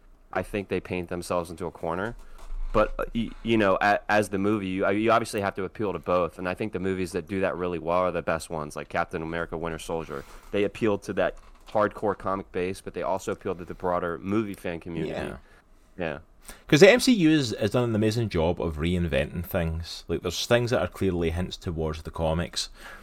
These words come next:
Speaker 2: but they've had to reinvent certain characters and reinvent certain stories. And even
Speaker 1: Mm-hmm.
Speaker 2: the reveal of who Taskmaster is, I'm not completely against that character being Taskmaster.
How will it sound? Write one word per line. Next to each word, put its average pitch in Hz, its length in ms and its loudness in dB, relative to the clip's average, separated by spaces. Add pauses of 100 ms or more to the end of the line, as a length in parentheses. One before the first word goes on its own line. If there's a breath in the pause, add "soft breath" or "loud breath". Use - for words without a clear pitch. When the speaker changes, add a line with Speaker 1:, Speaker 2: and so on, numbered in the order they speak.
(360 loud breath)
Speaker 2:
but 110 80 8
they've 104 120 4
had 120 200 8
to 117 100 6
reinvent 92 540 0
certain 85 280 0
characters 71 480 -4
and 73 140 -6
reinvent 98 420 2
certain - 300 -4
stories. 73 540 -8 (400 loud breath)
And 127 140 2
even 185 340 4
Speaker 1:
Mm-hmm. - 0 -
Speaker 2:
the 262 80 6
reveal 160 600 8
of 135 120 4
who 123 140 8
Taskmaster 107 840 4
is, 104 260 2
I'm 98 240 2
not 123 320 2
completely 104 600 -2
against 87 400 2
that 85 200 4
character 82 460 0 (140)
being 82 320 -2
Taskmaster. 92 840 0